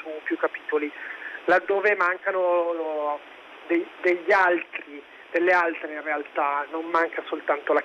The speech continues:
Chiesa. Eh, diciamo che l'argomento che lei menziona è presente molto nella letteratura per adulti,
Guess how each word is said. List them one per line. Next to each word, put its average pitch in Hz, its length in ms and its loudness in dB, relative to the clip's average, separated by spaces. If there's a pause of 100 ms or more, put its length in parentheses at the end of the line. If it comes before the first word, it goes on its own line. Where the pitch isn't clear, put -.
Chiesa. 139 480 2 (320)
Eh, 165 840 2 (580)
diciamo 196 500 0 (140)
che 180 240 2
l'argomento 196 920 0
che 175 100 2
lei 185 180 6
menziona 208 1080 0 (300)
è 170 100 2
presente 190 720 0
molto 196 540 2
nella 170 240 4
letteratura 165 720 0
per 175 180 2
adulti, 151 640 -8